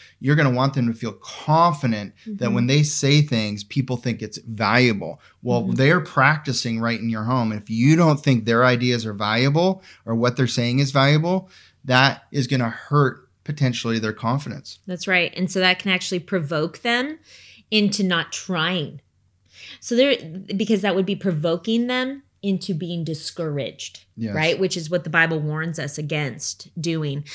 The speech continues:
Speaker 2: Another one that's in here is being inconsistent with rules. So here's a perfect example. When you have kids and you've parented a certain way, and then you start getting, you know, maybe a little
Speaker 1: Hmm.
Speaker 2: more exhausted and tired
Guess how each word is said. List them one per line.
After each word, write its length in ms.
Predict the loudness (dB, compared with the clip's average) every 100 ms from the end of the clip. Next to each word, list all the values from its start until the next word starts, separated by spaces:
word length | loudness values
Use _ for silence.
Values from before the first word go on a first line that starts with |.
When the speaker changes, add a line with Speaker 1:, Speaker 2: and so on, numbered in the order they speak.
| -10 2
Speaker 2:
Another 320 | 6 6 4
one 200 | 2 2
that's 140 | 2 0
in 80 | 0
here 180 | 2
is 140 | 0 0
being 320 | 0 0 0
inconsistent 840 | -2 -4 -2 -4 -2 -4 -4 -6
with 200 | -6 -8
rules. 360 | -6 -6 -6 -10 -14 -18 -6
So 340 | 2 2 2
here's 300 | -2 0 2
a 60 | 0
perfect 500 | 0 -2 0 -4 -4
example. 580 | -4 -4 -6 -6 -14 -14 -20 -6
When 180 | 0 0
you 140 | 0
have 400 | 0 0 0 -4
kids 460 | 0 2 2 -2 -4
and 180 | -2
you've 100 | -2 -4
parented 400 | -4 -2 -2 -2
a 60 |
certain 380 | -2 -4 -4 -4
way, 500 | -4 -2 -2 -4 -4 -2
and 120 | 0
then 140 | 0
you 60 | -2
start 340 | -2 0 0
getting, 400 | 0 0 0 -2 -8 -14 -2
you 80 |
know, 360 | 2 2 0 -6 -8
maybe 260 | -2 2 4
a 60 |
little 220 | 6 6 4
Speaker 1:
Hmm. 60 |
Speaker 2:
more 140 | 4 2
exhausted 540 | 4 2 2 0 0
and 120 | 0 -2
tired 560 | 2 4 6 4 0